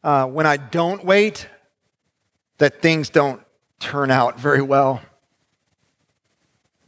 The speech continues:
It's usually when I hurt someone,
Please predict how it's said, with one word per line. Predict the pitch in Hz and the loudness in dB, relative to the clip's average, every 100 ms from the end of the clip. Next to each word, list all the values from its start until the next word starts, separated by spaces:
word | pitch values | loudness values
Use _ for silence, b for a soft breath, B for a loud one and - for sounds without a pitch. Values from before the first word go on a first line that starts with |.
| _ _ _ _ _ _ _ | _ _ _ _ _ _ _
It's | 117 - | -12 -4
usually | 143 139 127 | -2 -2 0
when | 127 | 0
I | 120 | 0
hurt | 123 143 | 0 -2
someone, | - 147 139 139 135 120 | -2 -4 0 0 0 -4